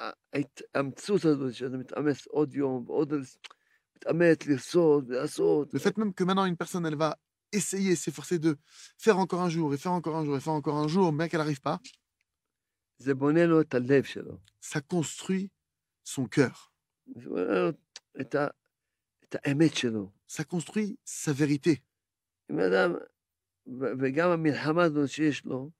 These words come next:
Speaker 2: Et même cette guerre-là dans laquelle il est en train de, que la personne est en train de passer,
Speaker 1: זה הכל בונה, הכל זה בונה, אין, אין מה לעשות, מה זה, זה, זה, זה, ודאי השם ברוך עושה את, עושה את הכי מהר, אבל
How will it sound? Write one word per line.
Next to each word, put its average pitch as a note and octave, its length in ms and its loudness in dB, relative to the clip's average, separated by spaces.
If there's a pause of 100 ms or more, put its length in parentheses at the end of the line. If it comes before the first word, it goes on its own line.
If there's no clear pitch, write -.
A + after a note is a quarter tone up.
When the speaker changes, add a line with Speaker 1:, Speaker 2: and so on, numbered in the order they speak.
(180)
Speaker 2:
Et B2+ 60 -6
même F#3+ 140 2
cette D3+ 240 -2
guerre-là F3+ 340 4
dans D3 100 2
laquelle D3 220 0
il C#3+ 80 2
est C#3 40 0
en C3+ 100 -2
train D3 180 -4
de, B2 160 -6 (200)
que B2 320 -6
la B2 40 -6
personne C#3 200 -6
est - 20 -2
en - 20 -10
train B2+ 140 -8
de A#2 40 -8
passer, E3 280 -2
Speaker 1:
זה E3 240 -4
הכל A3 260 -2
בונה, G3+ 380 -2
הכל G#3+ 260 -2
זה G3+ 100 4
בונה, G#3+ 280 0
אין, G3+ 340 0 (960)
אין A3+ 180 -2
מה A#3 100 4
לעשות, F3 500 4
מה D3+ 200 2
זה, D3+ 180 0
זה, D3 160 -8
זה, D3+ 180 -10
זה, D#3 160 -8 (1160)
ודאי F3 320 4
השם E3+ 240 2
ברוך E3 260 2
עושה D3 400 -4
את, D#3 60 0 (300)
עושה C#3+ 220 -10
את - 120 -12
הכי E3 200 0
מהר, D3 300 2
אבל C3+ 520 -4